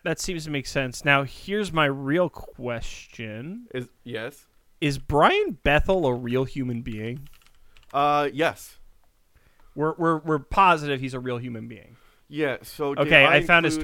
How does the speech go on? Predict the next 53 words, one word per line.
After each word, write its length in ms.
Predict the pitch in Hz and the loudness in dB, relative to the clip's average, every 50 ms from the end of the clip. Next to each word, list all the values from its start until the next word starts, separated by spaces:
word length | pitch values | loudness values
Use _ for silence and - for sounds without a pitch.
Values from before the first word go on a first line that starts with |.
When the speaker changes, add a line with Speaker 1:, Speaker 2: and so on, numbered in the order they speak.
| 143 127 123 | -2 -2 -2
Speaker 1:
Twitter. 200 | 120 117 117 - - _ _ _ _ _ _ | -2 -4 -6 -10 -18 _ _ _ _ _ _
I 60 | - | -16
found 200 | 135 - 127 120 | -14 -12 -14 -14
his 120 | 117 113 - | -14 -16 -18
Twitter. 260 | - 107 107 110 110 | -18 -18 -16 -10 -6
Speaker 2:
Okay, 260 | 123 131 131 - 143 143 | -6 -4 -4 -4 -4 -4
he's 120 | 156 156 | -4 -4
got 160 | - 208 190 | -4 -4 -6
a 40 | 170 | -6
Twitter, 360 | - - - 180 185 190 190 | -8 -10 -6 -6 -4 -2 -2
and 140 | 160 160 160 | -2 -2 -2
he 120 | 170 175 | -2 -2
also, 300 | 156 151 156 156 - 180 | -2 -2 -2 -4 -4 -4
like, 240 | 160 143 120 113 - _ _ _ _ _ _ _ _ _ | -2 -2 -2 -2 -4 _ _ _ _ _ _ _ _ _
started 640 | _ - - - - - - 147 143 143 143 143 123 | _ -20 -20 -20 -12 -4 0 0 0 2 0 -2 -4
writing 560 | 107 95 101 107 110 110 104 98 98 98 98 - _ | -6 -6 -6 -4 -4 -4 -6 -8 -10 -12 -16 -20 _
stuff. 420 | - - - - 110 101 98 - - - | -20 -16 -10 -8 -6 -6 -6 -8 -8 -8
And 80 | 113 | -6
it, 180 | 110 113 - - _ _ - _ - | -6 -8 -10 -14 _ _ -18 _ -8
um, 460 | 113 113 107 104 101 104 104 98 - _ _ - | -8 -6 -6 -6 -6 -8 -10 -14 -16 _ _ -20
someone 420 | - - - 170 147 139 143 139 | -20 -10 -6 -4 -4 -2 -4 -4
posited 480 | 127 - 147 135 123 127 127 131 127 113 | -2 -2 -2 -2 -2 -4 -8 -10 -8 -6
that 240 | 120 117 110 - - _ _ _ _ _ _ _ _ _ _ _ _ | -6 -6 -6 -8 -10 _ _ _ _ _ _ _ _ _ _ _ _
he 260 | - - 147 143 143 127 123 | -18 -12 -10 -10 -10 -10 -6
wrote 240 | - 143 143 147 147 | -2 0 0 0 0
Black 200 | 151 147 143 143 147 | 0 -2 -2 -2 -2
Eyed 140 | 135 120 | -6 -6
Kids, 300 | - - 139 117 113 - - | -6 -8 -8 -8 -8 -10 -10
then 140 | - 139 139 | -6 -4 -4
he 140 | 143 147 | -2 -4
wrote 280 | 131 113 127 127 131 - | -4 -4 -4 -4 -4 -4
a 80 | 127 127 | -4 -4
revised 600 | 113 107 104 104 92 101 104 110 123 120 117 123 | -4 -4 -6 -6 -4 -4 -2 -2 -4 -6 -8 -6
version 300 | 123 143 151 147 151 151 | -6 -4 -4 -4 -8 -12
of 100 | 139 - | -6 -4
Black 220 | 156 151 151 151 | -2 -2 -2 -2
Eyed 140 | 156 151 135 - | -4 -4 -4 -6
Kids, 240 | 185 160 135 104 - - | -8 -8 -8 -12 -10 -6
then 140 | 131 123 123 | -6 -4 -4
he 80 | 127 | -4
started 220 | 117 - 147 127 113 | -6 -6 -6 -6 -4
writing 260 | 104 110 110 110 107 | -4 -6 -6 -6 -6
more, 180 | 107 107 107 104 | -6 -6 -6 -6
like, 140 | 101 95 - | -8 -10 -10
paranormal 440 | - 117 107 101 98 104 110 110 110 | -10 -8 -8 -6 -8 -8 -8 -10 -10
stuff 260 | - - 143 131 - | -8 -8 -8 -6 -6
that 180 | - 110 85 85 | -6 -8 -8 -8
he 160 | 113 120 110 | -10 -12 -10
was, 260 | 104 101 101 101 - | -8 -8 -8 -8 -8
like, 160 | 110 104 90 - | -10 -12 -12 -12
testing 380 | - - 113 110 - 120 110 107 | -10 -10 -10 -10 -8 -10 -10 -8
the 80 | 101 98 | -8 -8
waters. 580 | 95 98 95 95 92 87 78 80 - - - | -6 -6 -6 -6 -6 -10 -14 -20 -20 -20 -20